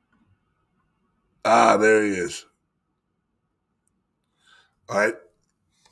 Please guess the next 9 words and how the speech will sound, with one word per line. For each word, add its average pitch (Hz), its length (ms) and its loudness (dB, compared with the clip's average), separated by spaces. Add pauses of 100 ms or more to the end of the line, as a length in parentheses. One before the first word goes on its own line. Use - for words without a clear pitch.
(560)
I 123 480 -2
will 117 140 -10
be 117 220 -6
on 98 420 -4 (260)
the 98 120 -10
David - 720 -6
S-, - 480 -10
Scott - 1040 -8 (640)
podcast - 1300 -8